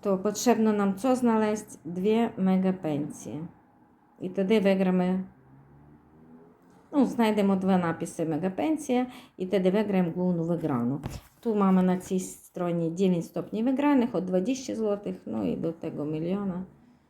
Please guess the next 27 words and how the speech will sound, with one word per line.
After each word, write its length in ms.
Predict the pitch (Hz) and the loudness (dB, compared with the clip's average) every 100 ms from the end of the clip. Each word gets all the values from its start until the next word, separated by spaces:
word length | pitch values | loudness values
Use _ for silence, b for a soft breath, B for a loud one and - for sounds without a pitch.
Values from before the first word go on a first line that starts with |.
| b _ - | b _ -12
Czyli, 340 | 165 156 143 147 160 - | -8 -6 -6 -8 -12 -14
як 160 | 175 - | -14 -12
я 60 | 175 | -14
ж 100 | - | -12
мовила. 300 | 135 131 117 | -8 -6 -8
Добре, 280 | 175 175 180 | -4 -4 -4
кохані, 300 | - 175 170 | -6 -8 -2
я 60 | |
мам 180 | 208 240 | 2 2
п'ять 240 | 226 220 214 | 2 -4 -4
штук, 400 | - 190 233 - | -2 -2 -2 -6
вклад 400 | - 208 202 - | -8 -2 -2 -2
то 260 | 185 180 - _ _ _ _ B B B B B _ | -6 -6 -12 _ _ _ _ B B B B B _
сто 300 | - - 202 | -10 0 2
злотих. 520 | 180 180 170 196 254 254 - | 4 2 2 0 -2 -4 -14
Мам 220 | 208 185 190 | -4 0 2
номерки 580 | 190 190 185 185 - | 4 2 0 -4 -12
які? 460 | 175 170 - 214 254 285 285 _ _ _ _ B B B - - - - | -10 -10 -10 -4 -2 -2 -6 _ _ _ _ B B B -20 -14 -10 -4
Три, 280 | 269 285 285 - - - - - _ _ - _ - - - | 0 0 0 -6 -18 -20 -20 -20 _ _ -20 _ -20 -20 -18
сім, 1300 | - - - - 247 226 220 233 240 262 294 294 294 - - - - - - | -20 -18 -16 -12 -6 -2 -2 -2 0 0 2 0 -2 -6 -18 -20 -20 -18 -8
дев'ять, 440 | 202 254 247 240 | 2 4 4 2
одинадцять, 580 | 196 202 196 196 - 190 | 0 -2 -2 -2 -4 -8
п'ятнадцять. 640 | 190 185 170 - - 294 | -8 -8 -6 -8 -10 -6
Ну, 140 | 302 262 | -2 -2
то 120 | 202 | -4
так 260 | 196 202 | -8 -8
і, 60 | - | -8